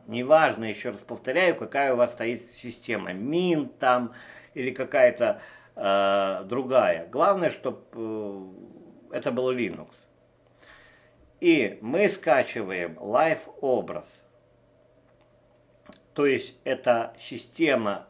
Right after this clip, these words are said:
мини-система Debian, которая будет запускаться с флешки. Э, с флешки она запустится, она ни, ни в коем случае не зависит,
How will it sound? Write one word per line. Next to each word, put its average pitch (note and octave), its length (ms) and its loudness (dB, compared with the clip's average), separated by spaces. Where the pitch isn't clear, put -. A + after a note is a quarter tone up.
мини-система B2 920 -6
Debian, D3+ 500 0
которая G#2+ 380 -4
будет E3 280 -6
запускаться A2+ 640 -6
с - 320 -20
флешки. A#2+ 640 -4
Э, G2 260 -4
с - 40 -20
флешки F3+ 420 -2
она B2 200 0
запустится, G#2+ 680 -2
она G#2+ 240 -2
ни, A#2+ 400 -6
ни C3 240 -4
в A#2+ 60 -6
коем C3 280 -4
случае E3+ 380 -6
не G#2+ 80 -8
зависит, A#2 460 -6